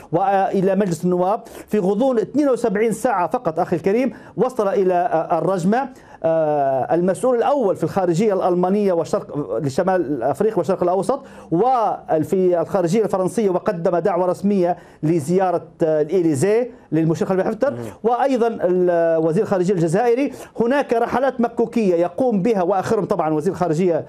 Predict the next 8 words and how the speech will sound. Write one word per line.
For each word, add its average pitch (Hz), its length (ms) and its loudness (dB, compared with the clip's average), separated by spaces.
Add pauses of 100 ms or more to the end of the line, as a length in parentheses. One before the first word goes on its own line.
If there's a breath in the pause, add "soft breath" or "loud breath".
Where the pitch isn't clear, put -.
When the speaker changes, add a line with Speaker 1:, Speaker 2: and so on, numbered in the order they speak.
(160 loud breath)
Speaker 1:
السفير 190 340 -2
الأمريكي، 196 560 0 (400 loud breath)
رحلات 262 400 -2
مكوكية 254 480 0
يقوم 240 400 0
بها 208 380 2
العالم 202 560 0 (280 loud breath)
للاقتناع 214 1500 -2